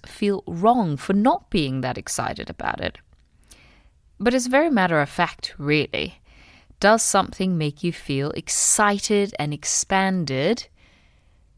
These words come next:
or doesn't it? Like Marie Kondo says, "Does it spark joy? If yes, great, keep it. If no,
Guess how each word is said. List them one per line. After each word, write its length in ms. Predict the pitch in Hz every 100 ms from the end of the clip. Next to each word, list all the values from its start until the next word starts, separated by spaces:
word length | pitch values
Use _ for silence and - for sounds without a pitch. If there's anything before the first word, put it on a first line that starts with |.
| _ _ _ _ _ -
or 120 | 202
doesn't 300 | 214 214 135
it? 260 | - - - - _ _ _
Like 200 | 170 156
Marie 240 | 180 175 175
Kondo 440 | - 208 202 139
says, 560 | 139 127 127 - - - - - _ -
"Does 240 | 143 147
it 140 | 202 -
spark 500 | - 143 - - -
joy? 320 | 320 - - - _ _ _ _ _
If 220 | 151 143
yes, 400 | 156 247 - - - _ _ _
great, 400 | - 247 247 - - _ -
keep 340 | - 196 -
it. 240 | 151 226 - _ - - _ _
If 200 | - 196
no, 420 | 214 233 175 190